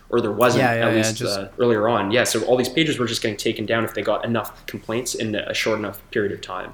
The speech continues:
Speaker 1: Like, I don't know the formula, I don't think anyone does, but,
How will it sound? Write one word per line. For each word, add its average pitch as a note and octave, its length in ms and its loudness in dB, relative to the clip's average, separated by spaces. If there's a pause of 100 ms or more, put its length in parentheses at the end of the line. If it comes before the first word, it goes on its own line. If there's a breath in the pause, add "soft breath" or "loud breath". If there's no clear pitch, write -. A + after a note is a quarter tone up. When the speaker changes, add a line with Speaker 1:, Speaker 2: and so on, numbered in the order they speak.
Speaker 1:
Like, G#2+ 180 -2
I G#2+ 40 2
don't A2+ 220 0
know A2 140 0
the - 80 -10
formula, G#2 500 -2
I - 20 -2
don't G2+ 220 -6
think G2+ 160 -8
anyone G2+ 300 -4
does, G#2 260 0
but, G2 220 -6